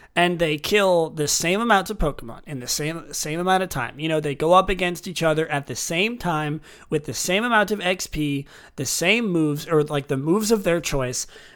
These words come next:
Maybe in that situation, the held items would make a very big difference. But even then, I do think that people just with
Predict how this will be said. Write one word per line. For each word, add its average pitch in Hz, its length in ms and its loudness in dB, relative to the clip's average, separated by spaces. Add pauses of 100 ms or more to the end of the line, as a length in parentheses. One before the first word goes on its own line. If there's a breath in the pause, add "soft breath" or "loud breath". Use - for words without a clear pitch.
Maybe 233 540 0
in 175 300 0
that 160 320 6
situation, 208 1080 0
the 180 100 6
held 170 240 6
items 165 380 2
would 147 140 2
make 139 220 0
a 143 60 -2
very 131 360 -2
big 120 240 -6
difference. - 360 -12
But 156 200 -6
even 240 480 0
then, 156 420 -6 (500 loud breath)
I 180 160 6
do 196 500 -4
think 170 580 -6
that 147 360 0 (380)
people 175 680 -2 (200)
just 156 340 -2
with 156 420 0